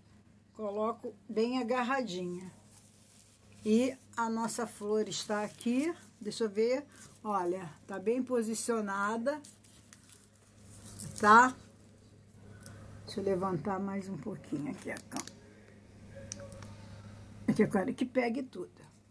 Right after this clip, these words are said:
Então, agora nós vamos para mi-, miúdo. O trabalho que nós fazemos, de repente vocês estão vendo aqui mais claro, ele é em degradê mesmo, gente. A flor vai ficar assim, em degradê, ela vai ficar muito forte, ela vai ficar da maneira que você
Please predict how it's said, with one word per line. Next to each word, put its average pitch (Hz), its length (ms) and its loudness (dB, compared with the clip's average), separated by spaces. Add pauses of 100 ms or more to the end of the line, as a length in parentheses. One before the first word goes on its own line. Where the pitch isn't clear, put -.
(640)
Então, 294 340 4
agora 294 400 4
nós 294 280 4
vamos 285 380 4
para 285 320 4
mi-, 302 200 0 (160)
miúdo. 247 580 4
O - 20 -6
trabalho 285 460 4
que 262 80 2
nós 262 240 2
fazemos, 226 580 2
de 220 100 2
repente 226 360 0
vocês 226 160 2
estão 220 220 0
vendo 208 260 0
aqui 196 180 -6
mais 196 280 -4
claro, 240 420 2 (320)
ele 254 160 4
é 285 80 6
em 285 80 6
degradê 294 600 2
mesmo, 202 480 2
gente. 196 360 0
A 202 60 -2
flor 247 240 0
vai 254 160 2
ficar 262 520 0 (380)
assim, 254 420 4
em 240 60 2
degradê, 240 480 4
ela 311 220 4
vai 254 120 2
ficar 254 340 0
muito 269 320 4
forte, 277 500 2
ela 277 120 4
vai 262 160 2
ficar 262 280 -2
da 262 120 2
maneira 262 520 4
que 277 100 -2
você 269 520 2